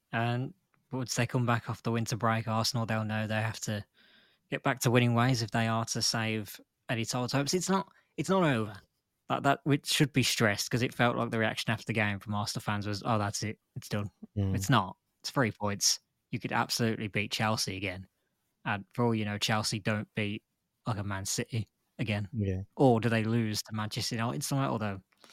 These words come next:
Speaker 1: get to that
Speaker 2: I mean, just looking
Speaker 1: <laughs> in
Speaker 2: now
Speaker 1: a minute.
Speaker 2: at Arsenal's fixtures,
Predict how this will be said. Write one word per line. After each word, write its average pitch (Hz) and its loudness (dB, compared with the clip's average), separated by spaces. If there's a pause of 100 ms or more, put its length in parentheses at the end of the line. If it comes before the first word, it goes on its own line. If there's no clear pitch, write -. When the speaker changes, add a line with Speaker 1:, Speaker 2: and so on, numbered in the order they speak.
(680)
Speaker 1:
get 131 -2
to 110 -4
that 104 0 (480)
Speaker 2:
I 113 6
mean, 123 10
just 139 8
looking 127 8
Speaker 1:
<laughs> - 12
in 110 10
Speaker 2:
now 107 10 (120)
Speaker 1:
a 104 0
minute. 117 -2 (360)
Speaker 2:
at 95 4
Arsenal's 95 4
fixtures, 87 0